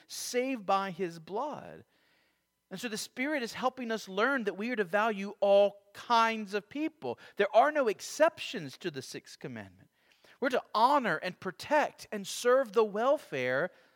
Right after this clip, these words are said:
of all kinds of people because they're all precious to Christ. So a few implications of that. Uh, first, we should value people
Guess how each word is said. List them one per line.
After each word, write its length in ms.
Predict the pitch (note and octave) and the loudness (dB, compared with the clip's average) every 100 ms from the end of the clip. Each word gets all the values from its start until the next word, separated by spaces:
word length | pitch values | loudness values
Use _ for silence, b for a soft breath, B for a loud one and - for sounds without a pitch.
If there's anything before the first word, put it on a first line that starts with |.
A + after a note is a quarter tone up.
| b G#3 | b -4
of 140 | G#3 - | -4 0
all 200 | A#3+ C4 | 6 6
kinds 460 | - D4 E4 D#4 E3+ | 4 2 2 0 -8
of 140 | - | -14
people 400 | A#2+ G#2 _ - - _ _ _ _ _ - | -16 -18 _ -20 -20 _ _ _ _ _ -16
because 260 | F#3 G#3+ | -8 -4
they're 160 | A#3 C4 | -2 0
all 200 | E4 F4 | 0 -2
precious 840 | - C#3 - - - - - - _ _ _ _ _ | -8 -12 -12 -18 -20 -18 -18 -20 _ _ _ _ _
to 80 | - | -20
Christ. 880 | - A#2 - - - - - _ _ _ _ _ _ _ _ _ _ _ _ - | -12 -12 -12 -20 -20 -20 -20 _ _ _ _ _ _ _ _ _ _ _ _ -12
So 160 | D#3 | -8
a 40 | D#3 | -8
few 180 | G3 | -8
implications 680 | E3+ C3+ C3 A#2 A2 - D#2+ | -12 -10 -12 -10 -12 -16 -18
of 100 | D#2+ | -20
that. 180 | C#2 - _ _ _ _ b b b b b | -20 -20 _ _ _ _ b b b b b
Uh, 120 | G2 - | -20 -18
first, 640 | - - G#3 B2+ A#2+ - - - | -20 -4 -2 -2 -6 -12 -18 -14
we 220 | C3 F3+ | -12 -10
should 220 | - C3+ | -10 -14
value 640 | A2+ B2+ C3+ E3+ E3+ D#3+ D#3+ | -4 0 0 -2 -6 -12 -16
people 560 | - F3+ F#3 A3 A3+ A#3 | -16 -16 -10 -6 -6 -8